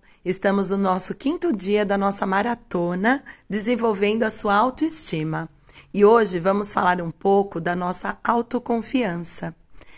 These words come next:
O nosso cérebro pode acreditar em nosso potencial. Basta acreditarmos em nós mesmos,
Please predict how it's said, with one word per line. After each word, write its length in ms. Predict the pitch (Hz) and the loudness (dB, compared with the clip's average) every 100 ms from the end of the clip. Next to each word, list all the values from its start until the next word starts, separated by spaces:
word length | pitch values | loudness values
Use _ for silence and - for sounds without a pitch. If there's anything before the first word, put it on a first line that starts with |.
| - - - - _ _ - | -20 -20 -20 -20 _ _ 0
O 60 | 254 | 4
nosso 360 | 302 403 - | 4 4 0
cérebro 840 | 175 - 190 190 170 160 151 165 185 _ - | 0 2 2 2 0 -4 -6 -10 -10 _ 2
pode 260 | 247 277 | 2 4
acreditar 840 | 269 202 196 180 175 196 190 185 180 - | 0 2 0 0 -4 0 2 2 -2 -2
em 140 | 196 | 0
nosso 420 | 196 196 196 - | 2 0 0 -4
potencial. 880 | - 202 208 202 - 233 202 160 156 _ _ _ _ - _ _ | -6 -6 -4 -2 -2 -2 -2 -4 -6 _ _ _ _ -20 _ _
Basta 500 | 151 160 175 208 - | -6 -2 0 -2 -2
acreditarmos 1080 | 214 190 180 160 - 165 160 175 214 262 - | -4 -2 -4 -4 -8 -6 -4 -2 -4 -4 -6
em 160 | - 185 | -4 -2
nós 320 | 180 180 202 | 0 0 -2
mesmos, 680 | 220 180 175 175 226 302 - | -2 -2 -2 -2 -4 -4 -8